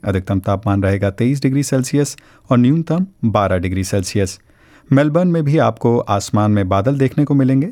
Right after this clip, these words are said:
यहाँ का अधिकतम तापमान रहेगा इक्कीस डिग्री सेल्सियस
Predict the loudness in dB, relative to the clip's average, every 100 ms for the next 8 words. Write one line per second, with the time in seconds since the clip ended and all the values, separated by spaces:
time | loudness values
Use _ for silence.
0 | -2 0 0 0 -2 -2 -2 0 -2 0
1 | 0 0 0 0 -2 -2 -2 0 -2 -2
2 | -2 -2 -2 -2